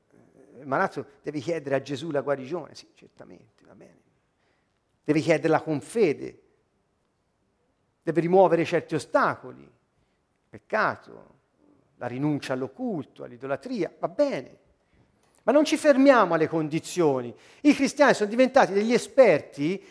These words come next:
nel cercare giustificazioni al perché certe, certe volte le persone non guariscono. Ma perché dobbiamo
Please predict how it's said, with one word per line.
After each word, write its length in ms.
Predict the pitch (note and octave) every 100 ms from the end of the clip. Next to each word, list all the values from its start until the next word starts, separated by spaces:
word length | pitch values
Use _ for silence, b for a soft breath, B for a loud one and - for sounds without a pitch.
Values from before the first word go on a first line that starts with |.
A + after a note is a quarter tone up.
| B
nel 200 | D4+ D#4
cercare 760 | D4+ D4 B3 - D#4+ B3+ F#3 F#3
giustificazioni 920 | B3+ - C#4 C#4 D4 C4+ D#4 E4+ D4
al 140 | C4+
perché 600 | D4+ C#4+ - F4 E4 - -
certe, 540 | D4+ D4 D4 C#4+ -
certe 300 | - C#4 -
volte 800 | D4 C#4+ D4 C#4+ D4+ C4+ G#3+ -
le 120 | B3 C4
persone 300 | C#4+ B3+ C#4
non 160 | A3+
guariscono. 640 | F3+ F3+ G#3+ - C#3+ A2+ A2 _ _ _ _ _ _ _ _ _
Ma 120 | -
perché 280 | B3+ D4+ E4
dobbiamo 640 | C4 F#3+ A#3 G#3+ G3 F3